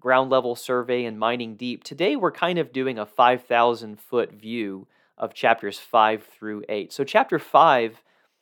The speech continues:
begins with a new section where Jesus' ministry becomes wrapped up in controversy. Jesus is going to heal a lame man at the Pool of Bethesda, and he's gonna do it on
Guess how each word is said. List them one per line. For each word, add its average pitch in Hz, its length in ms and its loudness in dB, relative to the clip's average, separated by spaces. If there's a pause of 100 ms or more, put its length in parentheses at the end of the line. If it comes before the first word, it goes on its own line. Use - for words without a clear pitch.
(140)
begins 156 440 0
with 139 160 0
a 123 60 -2
new 143 320 -4
section 107 720 -6
where 117 220 2
Jesus' 160 640 -2
ministry 139 440 -4
becomes 117 360 -10
wrapped 131 320 0
up 123 160 -4
in 131 80 -8
controversy. 110 920 -6 (360)
Jesus 160 400 0
is 143 100 -2
going 143 240 0
to 135 100 -10
heal 156 440 2
a 127 40 2
lame 139 400 -2
man 120 380 -6 (240)
at 120 160 -2
the 139 60 -4
Pool 147 240 -2
of 156 100 -2
Bethesda, 117 720 0 (260)
and 151 120 -2
he's 147 120 -2
gonna 143 220 -2
do 165 220 0
it 208 200 0
on 143 360 4